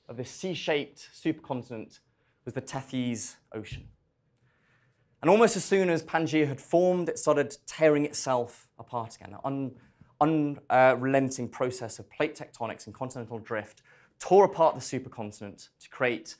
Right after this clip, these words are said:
uh, the Americas, Africa, Eurasia, and first Africa and then India broke away and headed back north again and recollided with Eurasia. And as Africa rode north, it essentially swallowed up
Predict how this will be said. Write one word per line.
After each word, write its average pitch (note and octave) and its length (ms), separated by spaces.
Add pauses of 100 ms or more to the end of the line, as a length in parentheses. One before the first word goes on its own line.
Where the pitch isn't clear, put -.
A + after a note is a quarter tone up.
(480)
uh, A#2 340
the A#2+ 80
Americas, C#3 800
Africa, C3 580
Eurasia, B2+ 720 (720)
and C#3 140
first D3+ 280
Africa E3 640
and D3 80
then C#3+ 140
India C#3+ 600
broke E3+ 280
away B2+ 560 (240)
and B2 320
headed C#3 480 (400)
back - 160
north B2 320
again F#2+ 240
and A#2 200
recollided C#3+ 840 (560)
with A#2 120
Eurasia. A2 520 (1200)
And D3 100
as D#3 120
Africa G3+ 600
rode D#3+ 300
north, D#3+ 640 (240)
it C3+ 60
essentially C#3+ 340
swallowed D#3 480
up A#2+ 280